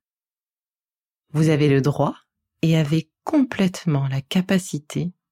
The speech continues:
de ressentir ces sensations de satisfaction et de bienveillance à chaque fois que vous le souhaiterez. Réapprenez à vous regarder avec bienveillance,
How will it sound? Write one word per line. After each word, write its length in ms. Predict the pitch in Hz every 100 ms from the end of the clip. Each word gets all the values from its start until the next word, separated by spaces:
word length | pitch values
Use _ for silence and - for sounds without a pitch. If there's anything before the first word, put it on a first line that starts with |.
| _ _ -
de 100 | 151
ressentir 720 | 165 208 - 208 180 175 151
ces 140 | - 151
sensations 680 | 196 185 180 156 - 170
de 80 | 143
satisfaction 1120 | - - 185 - 175 - 156 - - 156 156 160 -
et 80 | 160
de 140 | 151
bienveillance 880 | 135 147 185 175 151 147 170 202 - _ _ _ _ _
à 100 | 156
chaque 340 | 143 - 254 -
fois 320 | - 165 180 _ _ _ _
que 120 | -
vous 140 | 156 151
le 20 |
souhaiterez. 560 | - - 147 - 135 - _ _ _ _ _ _ _ _ _ _ _ _ _ _ _ _ -
Réapprenez 760 | 170 226 220 - 185 175 170
à 40 | 160
vous 140 | 151
regarder 760 | 143 156 147 139 135 127 131 139 _ _ _ _
avec 280 | 160 156 -
bienveillance, 1000 | 147 151 165 151 139 139 135 - - -